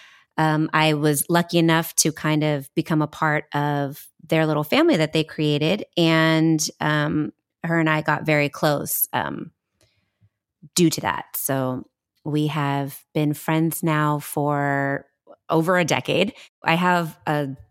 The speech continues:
gaggle of kids. We have four, uh, collectively. I have two stepchildren who are twelve and fourteen. And, uh, we made two more on the back end, and they are five and six.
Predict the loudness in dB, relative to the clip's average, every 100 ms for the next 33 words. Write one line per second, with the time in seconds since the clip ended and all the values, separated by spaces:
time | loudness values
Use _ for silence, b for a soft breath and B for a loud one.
0 | -2 2 2 2 -2 -4 -4 -8 -8 -14
1 | -14 -4 0 2 0 0 0 0 0 -2
2 | B B B 0 0 2 2 2 -2 -2
3 | 0 2 0 -2 -2 0 -2 -2 -4 -2
4 | -2 0 0 0 -2 -6 -4 -2 0 -2
5 | -4 -4 -2 -2 -2 -4 -4 -2 -6 -4
6 | -4 -2 -2 -4 B B B B 0 2
7 | 4 4 2 0 0 0 2 4 4 4
8 | 4 2 2 2 0 0 0 0 -2 -4
9 | -2 -2 0 -2 -2 -2 -2 -2 -2 -2
10 | -2 -2 -2 0 -2 -2 -4